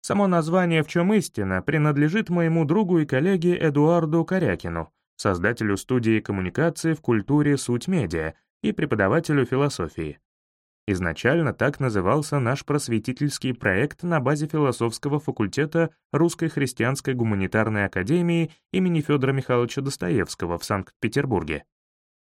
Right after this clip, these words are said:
Со временем название «В чем истина» стало ассоциироваться с чем-то большим, определенным комьюнити, открытыми встречами,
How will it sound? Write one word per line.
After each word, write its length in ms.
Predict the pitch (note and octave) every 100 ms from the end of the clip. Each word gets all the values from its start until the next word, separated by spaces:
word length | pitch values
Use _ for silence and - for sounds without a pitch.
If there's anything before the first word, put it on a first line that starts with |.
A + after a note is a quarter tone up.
| -
Со 160 | -
временем 400 | G3+ A3+ G3+ E3+
название 480 | D3 C3+ E3 D3+ C3+
«В 60 | B2
чем 240 | D3 F3+
истина» 460 | F#3+ - G#2 G2 F#2+ _ -
стало 420 | - F#3 F3+ E3+
ассоциироваться 960 | - C3+ C#3+ - C#3 E3+ D#3 D3+ -
с 80 | C#3+
чем-то 360 | - D3 C#3 F3
большим, 520 | F#3 F#2+ - - D2+ _ _ _ _ _ -
определенным 840 | G2+ G2+ F#2+ G2+ D#3 E3 A#2 F#2+
комьюнити, 920 | - F#2+ E2+ F2 D3 C#3 A#2+ A#2 A2 _ -
открытыми 600 | A#2 - E3 E3 G#2+ F2+
встречами, 960 | - - F#2 D3 D3 C3 A#2+ A#2 A2